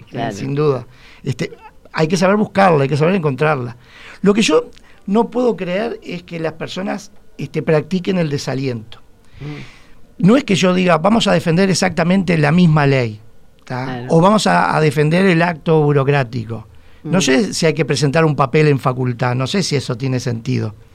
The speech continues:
Speaker 2: ¿tá? O sea, si mañana lo sacan, fenómeno que lo saquen. Ahora, ¿qué vamos a hacer por la ciudadanía? Por,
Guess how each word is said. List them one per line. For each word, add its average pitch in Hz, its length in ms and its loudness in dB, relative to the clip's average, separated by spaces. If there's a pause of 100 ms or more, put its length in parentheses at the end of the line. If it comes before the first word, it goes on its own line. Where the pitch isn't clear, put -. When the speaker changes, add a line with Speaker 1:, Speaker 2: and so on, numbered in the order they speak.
(160)
Speaker 2:
¿tá? 120 260 -6 (520)
O 175 100 2
sea, - 180 0
si - 140 0
mañana 269 320 4
lo 220 120 4
sacan, 233 480 0
fenómeno 269 460 0
que 160 80 0
lo 160 100 0
saquen. 156 440 -4
Ahora, 220 180 0
¿qué - 140 -4
vamos 269 200 0
a 208 40 0
hacer 180 180 -2
por 175 140 0
la 165 100 2
ciudadanía? 143 600 4
Por, 151 240 -4